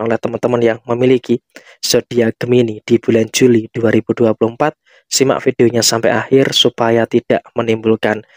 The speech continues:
kesalahpahaman. Dan di hadapan teman-teman sudah ada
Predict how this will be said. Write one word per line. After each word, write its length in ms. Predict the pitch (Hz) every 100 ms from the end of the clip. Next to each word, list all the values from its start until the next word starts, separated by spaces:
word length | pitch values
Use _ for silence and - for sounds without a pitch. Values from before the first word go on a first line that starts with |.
| - _
kesalahpahaman. 1120 | - 113 107 - 107 107 - 107 113 113 107
Dan 240 | - 110 107
di 80 | 110
hadapan 240 | 104 110
teman-teman 400 | 113 113 131 160 175
sudah 400 | 143 120 117 110
ada 160 | 160